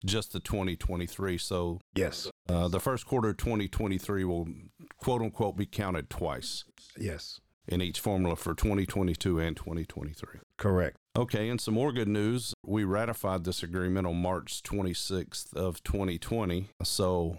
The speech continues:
Speaker 1: March twenty-sixth is gonna trigger another contractual raise.
Speaker 2: Yes. The contractual raise will be triggered the first day after that for this year, uh, March twenty-sixth, twenty twenty-three.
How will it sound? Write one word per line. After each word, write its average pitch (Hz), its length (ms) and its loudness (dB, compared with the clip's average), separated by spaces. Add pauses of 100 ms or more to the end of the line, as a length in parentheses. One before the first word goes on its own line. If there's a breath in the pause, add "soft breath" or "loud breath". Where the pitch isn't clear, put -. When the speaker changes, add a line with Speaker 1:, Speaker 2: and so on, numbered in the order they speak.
Speaker 1:
March - 360 -2
twenty-sixth 107 1040 -2
is 92 180 -2
gonna 92 220 -2
trigger 95 400 0
another 95 380 0
contractual 85 720 -4
raise. 62 500 -6 (640)
Speaker 2:
Yes. - 420 0 (320)
The 98 140 2
contractual 123 640 0
raise 110 340 2
will 110 80 -4
be 107 140 -2
triggered 107 400 -2
the 95 80 -6
first 107 400 2
day 104 240 4
after 113 480 -2
that 117 300 -2 (100)
for 110 180 2
this 107 280 2
year, 131 280 6 (300)
uh, 92 220 4
March 101 360 2
twenty-sixth, 101 560 2
twenty 101 240 4
twenty-three. 110 800 2